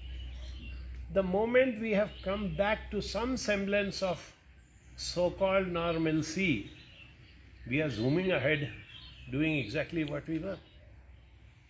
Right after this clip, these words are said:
When the lockdown was lifted in a city like Bangalore, we have worse traffic jams today than we had two years, uh, uh, back. On the one side, we are saying work from home. All the techies and all these people are working from home.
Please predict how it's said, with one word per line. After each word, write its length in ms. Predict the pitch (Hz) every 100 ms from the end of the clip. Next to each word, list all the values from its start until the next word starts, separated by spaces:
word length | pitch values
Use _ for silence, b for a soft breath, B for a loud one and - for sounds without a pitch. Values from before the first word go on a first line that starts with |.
| - - - - -
When 200 | 170 180
the 200 | 190 175
lockdown 540 | 165 196 196 220 226
was 160 | 214 196
lifted 460 | 170 185 - 196 190
in 120 | 175
a 80 | 175
city 320 | 170 160 208
like 240 | 196 185
Bangalore, 440 | 160 175 190 180 147
we 140 | 165
have 320 | 160 185 160
worse 260 | 139 196 196
traffic 380 | 190 180 196 160
jams 300 | 180 185 165
today 340 | - 170 185
than 220 | 170 170 180
we 80 |
had 240 | 170 170 170
two 100 | 175
years, 300 | 175 165 160
uh, 140 | 156 - - - - - -
uh, 180 | 165 151 135 - -
back. 320 | 180 196 - - - - - - - - - - - - - - -
On 140 | 208
the 80 | 214
one 220 | 185 233
side, 260 | 208 247 247
we 140 | 233
are 100 | 226
saying 260 | - 226 220
work 200 | 202 214
from 220 | 226 220
home. 240 | 175 202 - - - - - - - - - - - - _ _ - - 156
All 340 | 190 220 214
the 140 | 214 202
techies 500 | 185 180 208 202 190
and 160 | 196
all 120 | 185 196
these 200 | 202 -
people 300 | 190 196 202
are 80 |
working 240 | 185 165 196
from 200 | 196 175
home. 280 | 196 175